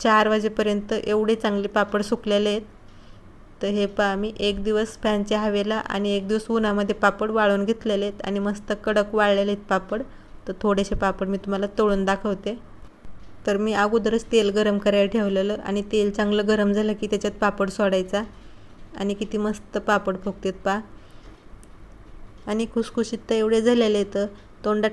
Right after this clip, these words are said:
टाकताच पापड विरघळण एवढे खुसखुशीत झालेले आहेत. तर थोडेसे पापड मी असेच तळून घेते. खूप सोपे आहेत हे पापड बनवायला,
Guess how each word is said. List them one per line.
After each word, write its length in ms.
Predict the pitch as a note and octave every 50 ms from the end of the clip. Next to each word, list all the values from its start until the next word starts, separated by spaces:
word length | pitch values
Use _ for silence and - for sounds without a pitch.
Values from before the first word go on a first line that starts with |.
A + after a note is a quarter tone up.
| - -
टाकताच 420 | A3 G#3 - - - A3 A3 -
पापड 360 | - - G#3+ G3+ - G#3 G3+
विरघळण 440 | G#3 G#3 A3+ A3+ G3 G3+ G#3 G#3 G3+ G3+
एवढे 280 | - G#3+ G#3+ G#3 G3+ A3 A3
खुसखुशीत 520 | - A#3 G#3+ - - - G#3+ G#3 - A3+ G#3
झालेले 400 | G3 A3+ B3 A3+ G#3+ G3+ G3 F#3+
आहेत. 200 | F#3+ F#3 - G3 G#3+ A3+ - - - - - - - - - - - -
तर 60 | G3+ -
थोडेसे 320 | - G#3+ G3+ G#3+ - -
पापड 360 | G#3 - G#3+ G3+ G#3 - G3+ G3
मी 100 | G#3+ G#3+
असेच 340 | G#3 G#3 G#3 A3 G#3+ G3+ -
तळून 260 | A#3 A3 G#3 G3+ G3+ G3+
घेते. 320 | G#3+ G#3+ G#3+ - G3+ G#3 A#3 - - - - - - - - - - - - - - - - - - - - - - - - - - - - - -
खूप 260 | - B3 A#3+ A#3+ -
सोपे 400 | - A#3+ A3+ A3+ A#3 - - B3
आहेत 160 | A#3+ A#3+ A#3+
हे 120 | B3 A3+ G#3+
पापड 360 | G3+ - G#3+ G3+ G#3 G#3 G#3 G3
बनवायला, 500 | G#3 G#3 G3+ G3+ G3+ G3+ G3 G3 G3